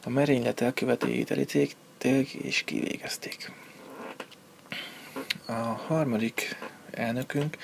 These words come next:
William McKinley volt, ő a huszonötödik elnöke volt az Egyesült Államoknak. Az ezerkilencszázas választások után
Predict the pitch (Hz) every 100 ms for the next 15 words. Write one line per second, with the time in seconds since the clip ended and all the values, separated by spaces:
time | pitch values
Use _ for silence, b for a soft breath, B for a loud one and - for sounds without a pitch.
0 | B B - 123 123 120 113 95 - -
1 | - - - 131 131 - - 131 139 147
2 | - - - - - - - 160 - B
3 | B B B - 117 107 101 131 131 -
4 | 107 123 - 117 117 117 117 117 - -
5 | - - - - - - - - - 62
6 | 65 95 - 73 B B B B B B
7 | B - 127 - 123 113 117 101 110 87
8 | - - - 131 127 - - 113 - -
9 | - 135 143